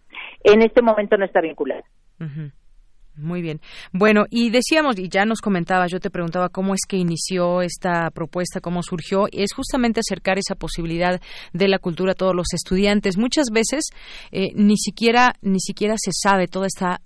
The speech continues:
Speaker 2: gama de oportunidades que hay de imbuirnos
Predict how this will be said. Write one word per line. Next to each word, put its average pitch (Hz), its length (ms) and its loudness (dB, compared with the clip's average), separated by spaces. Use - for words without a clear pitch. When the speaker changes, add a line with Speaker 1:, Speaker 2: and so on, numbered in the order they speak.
Speaker 2:
gama 190 640 2
de 175 400 -4
oportunidades 170 680 -6
que 175 120 -4
hay 160 240 -2
de 170 380 -4
imbuirnos 196 1120 4